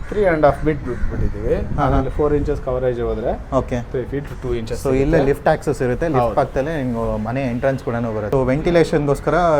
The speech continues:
Speaker 2: ಇದು, ಇದೆಲ್ಲ ಮಾಡಿದ್ದೀರಲ್ಲ ಸರ್?
Speaker 1: ಹೌದು, ಹೌದು.
Speaker 2: ಹ್ಮ್ ಹ್ಮ್.
Speaker 1: ಲುಕ್ ವೈಸ್ ಮನೆಗೆ ಓನ್ ಮನೆ ಅಂತ ಬಂದಾಗ
Speaker 2: ಹಾ, ಹಾ.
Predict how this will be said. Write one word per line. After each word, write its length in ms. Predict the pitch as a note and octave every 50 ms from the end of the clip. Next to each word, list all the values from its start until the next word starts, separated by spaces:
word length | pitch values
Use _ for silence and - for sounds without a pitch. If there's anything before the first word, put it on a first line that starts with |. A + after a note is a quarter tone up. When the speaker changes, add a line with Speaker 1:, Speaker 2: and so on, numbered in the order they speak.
| C3+
Speaker 2:
ಇದು, 340 | B2+ A#2+ A#2 B2+ B2 A#2+ A2+
ಇದೆಲ್ಲ 240 | A2 G#2+ A#2 A#2+ A#2+
ಮಾಡಿದ್ದೀರಲ್ಲ 540 | A#2 A2 G#2 G2+ G2+ G2+ G2 G2 G2 G2+ G#2
ಸರ್? 120 | G2 -
Speaker 1:
ಹೌದು, 360 | G#2 - - - - - -
ಹೌದು. 160 | C#3+ C#3+ D3 C3
Speaker 2:
ಹ್ಮ್ 120 | - -
ಹ್ಮ್. 760 | - - - - - - - - - - - - - - D3+
Speaker 1:
ಲುಕ್ 240 | E3 F#3 F#3 F#3 -
ವೈಸ್ 360 | G3 F#3 F3+ F3 D#3 D#3 C#3
ಮನೆಗೆ 400 | B2+ B2+ C#3 D3 D3+ C#3+ D3 D3+
ಓನ್ 440 | D#3 D3+ C3+ B2 B2+ C#3 C#3 C#3+ C3+
ಮನೆ 220 | C3 B2 B2 B2+
ಅಂತ 240 | B2+ B2 A#2+ A2+ A2+
ಬಂದಾಗ 760 | A2+ G#2+ G#2 G#2+ G#2+ G#2 G#2+ G#2 G2+ G2+ F#2 - - - -
Speaker 2:
ಹಾ, 100 | C#3 C3
ಹಾ. 160 | C3 D3 E3